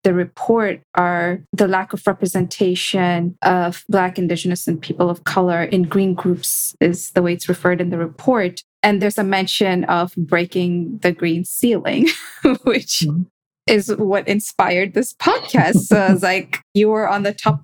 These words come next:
Speaker 1: list of people that I wanted to interview once I gathered the courage to do so.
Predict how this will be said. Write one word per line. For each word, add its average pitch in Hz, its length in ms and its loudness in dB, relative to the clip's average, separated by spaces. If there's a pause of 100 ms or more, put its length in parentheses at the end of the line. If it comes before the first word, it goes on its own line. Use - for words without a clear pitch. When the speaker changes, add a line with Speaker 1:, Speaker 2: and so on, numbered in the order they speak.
(160)
Speaker 1:
list 196 480 0
of - 180 0
people 196 500 0
that 175 480 0
I 196 100 4
wanted 185 340 -2
to 208 120 0
interview 180 360 0
once 170 480 -4
I 175 380 0
gathered 165 440 0
the 190 100 -4
courage 196 500 -2
to 220 100 -2
do 185 200 0
so. 254 300 0